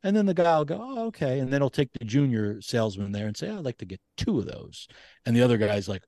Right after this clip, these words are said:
"Oh, wow, I just lost on a big commission because I judged a book by its cover." So the moral of the story is you never know who you're talking to. You never who, know who you're dealing with. So if you treat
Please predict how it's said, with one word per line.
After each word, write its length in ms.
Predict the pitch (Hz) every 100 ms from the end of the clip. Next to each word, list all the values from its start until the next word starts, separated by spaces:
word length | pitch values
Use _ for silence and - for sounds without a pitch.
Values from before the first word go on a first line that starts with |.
| -
"Oh, 160 | 120
wow, 400 | 104 95 107 101
I 100 | 98
just 240 | 104 101 -
lost 260 | 107 -
on 140 | 104 98
a 60 |
big 340 | 87 - 110 98
commission 480 | 101 110 107 104 95
because 380 | 98 104 95 - _ _ -
I 140 | 143
judged 360 | 117 120 110 104
a 60 |
book 180 | 98 104 -
by 140 | 104
its 120 | -
cover." 400 | - 113 87 - - _ -
So 400 | - 147 120 120
the 100 | 139
moral 280 | 196 220 180
of 40 |
the 60 | 131
story 460 | - 151 151 151
is 300 | 151 143 - - _ _ _
you 100 | 139
never 260 | 156 202 202
know 140 | 185
who 60 | 151
you're 140 | 131
talking 420 | - 123 139 165
to. 240 | 147 175 175 _ _ -
You 100 | 104
never 320 | 107 123 123
who, 220 | 127 - -
know 240 | 120 113
who 60 | 104
you're 140 | 101
dealing 340 | 95 127 139
with. 260 | 131 131 - - _
So 300 | - 196 185 -
if 140 | 143
you 80 | 156
treat 480 | - 214 247 202